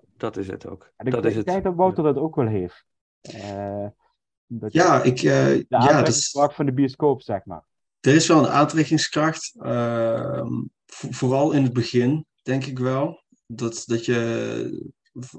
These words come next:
Speaker 3: van alles wat je pro-, van wat je bijvoorbeeld echt een leuke franchise of zo vindt, dat je daar echt alles van wil zien of, of van een bepaalde regisseur of zo, dat je daar naartoe g-, m-, je za-, moet en zal daar gewoon die film gaan kijken.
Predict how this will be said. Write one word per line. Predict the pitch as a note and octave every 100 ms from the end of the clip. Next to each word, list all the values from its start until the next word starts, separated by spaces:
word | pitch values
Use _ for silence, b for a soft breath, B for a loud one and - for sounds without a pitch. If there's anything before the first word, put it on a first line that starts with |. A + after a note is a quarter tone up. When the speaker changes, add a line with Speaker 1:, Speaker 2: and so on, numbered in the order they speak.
| -
Speaker 3:
van | - - B2
alles | A#2 A#2+ A#2
wat | A#2 A2+
je | -
pro-, | - B2 -
van | _ - A2+
wat | A2
je | A2+ A2+
bijvoorbeeld | G#2+ A2+ A2
echt | A2+ A2 - -
een | - A2+
leuke | A2+ A2+
franchise | - A2+ A2 A2
of | G#2
zo | - G#2+
vindt, | A2+ G#2+ G#2+
dat | A2+
je |
daar | -
echt | A#2+ A#2+
alles | - A#2 B2 -
van | A#2 A2 A2 G#2+ _ _ _
wil | A#2+ A#2
zien | G#2 G#2 A#2+ B2
of, | G#2 -
of | B2 -
van | A2+
een | A2+
bepaalde | G#2 G#2 G#2 A2 A2
regisseur | G#2+ G#2 - - A2+
of | A2+
zo, | - A2+ A2 A2
dat | G2+
je | G#2
daar | F2+
naartoe | G#2 G#2 A#2+ G#2+
g-, | - -
m-, | - A#2 - B B B
je | -
za-, | G#2+ C3+ C3+
moet | C3 A#2+ D3
en | C3 A#2
zal | G#2+ B2 B2
daar | A2 G#2+
gewoon | G#2 A2+
die | G#2+ G2+
film | C3 B2
gaan | G#2+ G2+
kijken. | F#2 F2+ F#2+ G2+